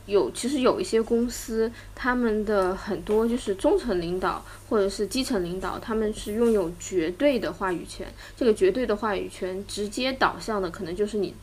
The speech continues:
你的绩-，绩效，然后你的晋升。那所以其实导致了就是你没有什么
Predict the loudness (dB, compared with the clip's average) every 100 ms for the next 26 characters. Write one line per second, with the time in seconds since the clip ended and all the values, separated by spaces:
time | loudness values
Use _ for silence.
0 | -4 -4 -2 -6 -8 -10 -6 -4 -4 -4
1 | -6 -2 0 0 -4 -14 -2 0 2 2
2 | -2 -4 -2 0 0 -2 -4 -12 -18 -6
3 | -2 0 0 2 4 4 0 2 2 2
4 | 0 2 2 2 -2 0 2 2 0 -4
5 | 0 2 4 4 2 0 -6 -18 -6 0
6 | 2 0